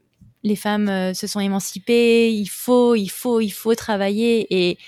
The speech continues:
moi, je, je, je me montre en exemple où, euh, par exemple, à chaque fois, on me dit, « Mais, euh, oui, alors, euh, quand est-ce que tu vas retravailler ? »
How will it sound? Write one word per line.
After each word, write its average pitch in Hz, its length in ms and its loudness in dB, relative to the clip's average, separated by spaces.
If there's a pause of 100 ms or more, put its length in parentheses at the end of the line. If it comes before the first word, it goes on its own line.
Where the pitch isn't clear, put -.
(460)
moi, 269 160 4
je, 233 160 0
je, 247 360 2
je 233 180 0
me 233 240 6
montre 247 300 2
en 226 100 2
exemple 247 480 -2
où, 226 140 2
euh, 214 120 2
par 208 140 -2
exemple, 247 240 -2
à - 40 -2
chaque 202 140 -6
fois, 269 80 -6
on 277 40 -2
me 240 40 0
dit, « 220 100 -2
Mais, 214 380 0
euh, 220 40 -2
oui, 294 280 -4
alors, 226 240 -4
euh, 214 140 -4
quand 240 180 -4
est-ce - 80 -10
que 294 60 -4
tu - 160 -8
vas 233 80 0
retravailler ? » 277 640 -4